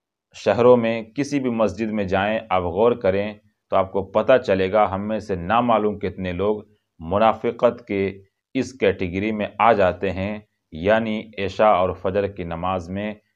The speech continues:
کتنے سارے لوگ نہیں آ رہے ہیں۔ گویا کہ ہمارے اوپر بھی یہ دو نمازیں منافقوں کی طرح بھاری ہو گئی ہیں۔ تو کوشش کریں کہ اس کیٹیگری سے ہم اور آپ نکل جائیں اور عشاء اور فجر کی نماز پابندی کے ساتھ پڑھیں، تاکہ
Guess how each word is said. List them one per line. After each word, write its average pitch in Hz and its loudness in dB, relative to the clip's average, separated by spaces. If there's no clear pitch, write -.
کتنے 135 0
سارے 101 2
لوگ 95 -2
نہیں 104 -4
آ 90 0
رہے 87 -4
ہیں۔ 101 -6
گویا 123 6
کہ 123 -2
ہمارے 117 2
اوپر 110 2
بھی 107 -4
یہ 95 -2
دو 104 -2
نمازیں 90 -2
منافقوں 92 -4
کی 98 -8
طرح 95 -2
بھاری 110 2
ہو 87 -4
گئی 82 -10
ہیں۔ 73 -16
تو - -6
کوشش 123 -2
کریں 135 4
کہ 110 -6
اس 101 -4
کیٹیگری 101 -2
سے 110 -8
ہم 104 0
اور 98 4
آپ 95 2
نکل 92 -2
جائیں 110 2
اور 95 0
عشاء 98 0
اور 95 4
فجر 98 -2
کی 95 -8
نماز 90 -4
پابندی 85 -4
کے 82 -8
ساتھ - -6
پڑھیں، 104 -2
تاکہ 123 2